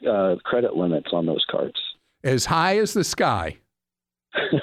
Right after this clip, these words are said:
Speaker 2: The
Speaker 1: Okay,
Speaker 2: higher
Speaker 1: and that
Speaker 2: they are, the better, because the,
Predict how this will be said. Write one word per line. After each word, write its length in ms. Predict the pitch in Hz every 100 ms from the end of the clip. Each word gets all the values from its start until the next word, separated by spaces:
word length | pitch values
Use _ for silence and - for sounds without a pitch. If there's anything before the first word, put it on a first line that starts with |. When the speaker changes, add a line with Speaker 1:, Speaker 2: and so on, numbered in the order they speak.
| - - - 294 - - - -
Speaker 2:
The 100 | 131
Speaker 1:
Okay, 100 | -
Speaker 2:
higher 220 | 156 196
Speaker 1:
and 80 | 226
that 80 | 240
Speaker 2:
they 180 | 202 185
are, 280 | 165 156
the 120 | 147 113
better, 460 | - 160 165 123
because 480 | 113 104 156 127 117
the, 200 | 139